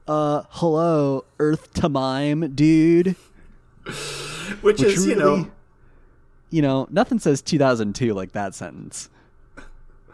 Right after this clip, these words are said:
Speaker 2: Also, he's a mime, so he's not gonna respond. He's literally doing mime things.
Speaker 1: Right.
Speaker 2: The whole point
Speaker 1: Well,
Speaker 2: of being a mime is that you don't talk, so I'm not
Speaker 1: And that's
Speaker 2: sure what this
Speaker 1: okay.
Speaker 2: guy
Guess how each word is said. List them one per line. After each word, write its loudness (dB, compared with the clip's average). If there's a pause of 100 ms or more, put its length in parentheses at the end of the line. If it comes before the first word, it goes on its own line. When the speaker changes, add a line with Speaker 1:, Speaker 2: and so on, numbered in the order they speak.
(260)
Speaker 2:
Also, 0
he's -2
a -2
mime, 0
so -2
he's -2
not -6
gonna 0
respond. -4 (180)
He's 2
literally 0
doing 0
mime -4
things. -8 (580)
Speaker 1:
Right. -2 (420)
Speaker 2:
The 2
whole 0
point -8
Speaker 1:
Well, 2
Speaker 2:
of -16
being -4
a -8
mime -4
is -6
that -12
you -10
don't -6
talk, -12
so -4 (1300)
I'm -16
not -6
Speaker 1:
And 0
that's 2
Speaker 2:
sure 0 (600)
what -4
this 2
Speaker 1:
okay. -2
Speaker 2:
guy 2